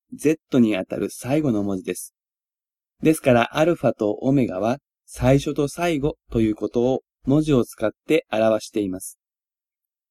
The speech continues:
けれども、それだけではありません。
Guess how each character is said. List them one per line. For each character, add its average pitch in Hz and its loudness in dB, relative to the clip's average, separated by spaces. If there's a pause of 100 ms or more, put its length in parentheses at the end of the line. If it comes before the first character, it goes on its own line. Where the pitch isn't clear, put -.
(380)
け 190 4
れ 156 6
ど 117 4
も、 131 2 (180)
そ - -4
れ 156 4
だ 170 4
け 170 0
で 151 2
は 147 2
あ 117 -2
り 110 -2
ま 104 -4
せ 107 -2
ん。 92 -6